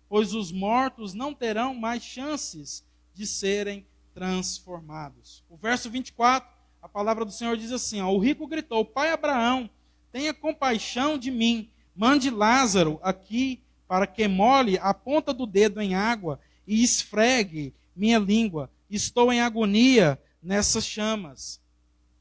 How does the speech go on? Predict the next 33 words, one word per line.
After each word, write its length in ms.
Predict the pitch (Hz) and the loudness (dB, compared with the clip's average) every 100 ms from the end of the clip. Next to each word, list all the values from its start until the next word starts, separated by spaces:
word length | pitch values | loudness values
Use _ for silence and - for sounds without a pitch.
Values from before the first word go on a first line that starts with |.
| _ _ _ _ _ _ _ _ _ _ _ _ _ _ _ | _ _ _ _ _ _ _ _ _ _ _ _ _ _ _
Então, 160 | 277 | -4
não 80 | 302 | -2
sei 180 | - 294 | 0 0
se 100 | 254 | 0
você 300 | 285 269 269 | 0 0 0
percebeu 680 | - 277 254 254 208 220 208 | 0 -2 -2 -4 -2 -2 -2
aí, 160 | 294 | -2
é 100 | 302 | -2
que 400 | - 285 311 302 _ _ - | -4 -10 -10 -12 _ _ -4
este 340 | 254 - 254 | -4 -2 2
homem 480 | 233 285 330 269 208 | 6 8 8 8 2
que 120 | 202 | 0
é 40 | 208 | -10
chamado 460 | 226 214 214 208 | -10 -8 -6 -8
de 160 | 190 202 | -10 -8
rico 520 | 185 269 302 - 196 | -2 -2 -2 -6 -16
nesse 300 | 196 196 185 | -12 -12 -14
texto, 640 | - 247 302 285 - 139 _ _ _ | -6 -2 0 -2 -10 -20 _ _ _
mesmo 520 | 226 339 294 320 294 - _ - | 0 2 2 -6 -12 -14 _ -10
em 160 | 262 | -6
agonia, 800 | 285 240 226 254 311 294 247 156 - _ | -6 -6 -6 0 2 4 2 0 -6 _
mesmo 440 | 185 269 320 269 302 | -2 4 4 4 0
em 120 | 294 | 2
um 100 | 285 | 2
lugar 540 | 269 240 233 294 311 | 2 2 2 2 2
de 120 | 233 262 | 0 -4
tormento, 800 | 254 233 196 226 330 320 226 226 | 0 0 0 0 0 0 -6 -6
ele 240 | 262 285 | -4 -2
ainda 340 | 277 320 339 | -4 -6 -8
achava 440 | 311 277 285 311 302 | -8 -8 -8 -8 -10
que 140 | 330 | -12
Lázaro 520 | 285 269 339 285 277 | -8 -4 -4 -4 -4
era 400 | 277 277 311 330 | -2 0 0 -2